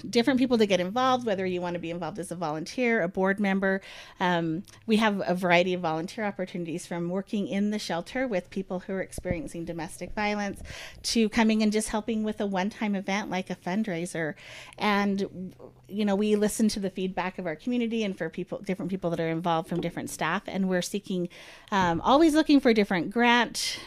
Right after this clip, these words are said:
um, sources of funding, private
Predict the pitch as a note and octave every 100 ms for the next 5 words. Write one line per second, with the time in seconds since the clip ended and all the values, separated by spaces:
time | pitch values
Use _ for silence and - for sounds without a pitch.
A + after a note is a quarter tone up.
0 | - G#3+ G3 F#3+ F#3+ F#3+ - - - A#3
1 | B3 A#3 A3+ - A3 A3 A3 A3 G#3+ -
2 | G3+ G3+ G#3 -